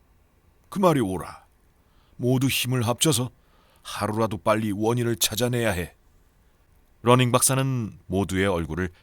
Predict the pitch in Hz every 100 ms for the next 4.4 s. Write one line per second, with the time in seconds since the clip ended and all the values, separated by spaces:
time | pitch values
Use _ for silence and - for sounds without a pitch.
0 | _ - 98 73 71 76 - 78 65 64
1 | 60 - 62 - - _ _ _ _ _
2 | _ _ _ _ 156 165 131 135 139 -
3 | 82 69 - _ _ _ _ _ _ -
4 | 123 165 175 78